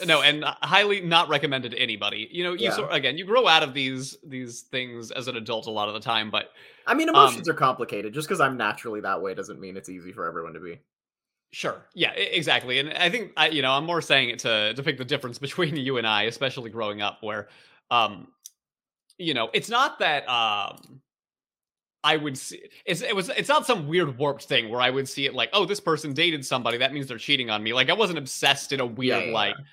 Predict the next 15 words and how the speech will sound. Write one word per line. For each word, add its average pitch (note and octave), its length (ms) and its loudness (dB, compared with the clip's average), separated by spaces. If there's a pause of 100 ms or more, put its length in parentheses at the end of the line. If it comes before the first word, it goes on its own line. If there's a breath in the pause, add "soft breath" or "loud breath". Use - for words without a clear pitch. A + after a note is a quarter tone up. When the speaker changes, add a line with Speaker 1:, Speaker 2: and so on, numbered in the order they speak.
Speaker 1:
non-normal C3 480 0
Speaker 2:
Possessive C3+ 100 4
Speaker 1:
way. A2 260 4
Speaker 2:
way. D#2+ 260 -10 (100)
Yeah. - 240 -10 (280)
Speaker 1:
Right. D3 340 0
All, F3+ 140 8
all G3 240 6
I F#3 80 6
mean F#3 200 -2
to C#3+ 80 -4
say C#3+ 280 0
is B2 240 -4
that, A#2+ 420 2
um, G#2+ 380 2